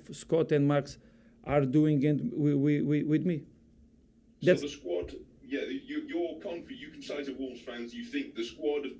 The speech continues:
Speaker 2: all things being going well, the squad on the first of September will be good enough. You'll be happy with that.
Speaker 1: Look, we are, we are, we have the right targets, and I think with the right price. Now it's just the,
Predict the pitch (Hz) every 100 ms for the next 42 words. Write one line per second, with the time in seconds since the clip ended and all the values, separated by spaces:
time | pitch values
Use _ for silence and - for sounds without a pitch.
0 | - - - 175 - 180 147 - 143 135
1 | 117 - 127 117 104 - 101 104 - -
2 | - 175 180 143 - 170 147 143 - 147
3 | - 147 120 - 110 117 127 120 117 -
4 | - - - - 127 117 104 - - 92
5 | 113 113 - 92 92 - - - - -
6 | - - - - - - - - 143 170
7 | 160 139 165 175 170 - 165 175 175 175
8 | 165 151 143 - 156 170 160 - - -
9 | - - 135 131 165 208 202 202 202 190
10 | 202 - - - - _ - - - -
11 | - - - - 151 147 156 - 160 151
12 | 151 156 131 185 180 - 175 185 185 180
13 | - - - - - - - - 143 160
14 | 165 165 160 - - 131 165 165 - 165
15 | 165 160 147 147